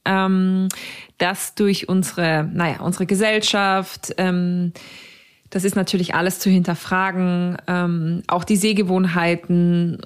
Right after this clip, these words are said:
und auch manchmal der Blick in den Spiegel, dass man das manchmal schon gerne hätte, dass man frisch aussieht,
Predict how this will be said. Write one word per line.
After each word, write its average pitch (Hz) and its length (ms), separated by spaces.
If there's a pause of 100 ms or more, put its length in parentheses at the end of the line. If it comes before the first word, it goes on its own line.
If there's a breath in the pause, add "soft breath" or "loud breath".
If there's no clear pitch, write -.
und 185 260 (100)
auch 202 160
manchmal 226 240
der 220 100
Blick 220 220
in 220 80
den 202 140
Spiegel, 254 380
dass 190 160
man 196 100
das 180 140
manchmal 185 260
schon 220 400
gerne 202 240
hätte, 226 360
dass 190 180
man 175 120
frisch 233 480
aussieht, 214 580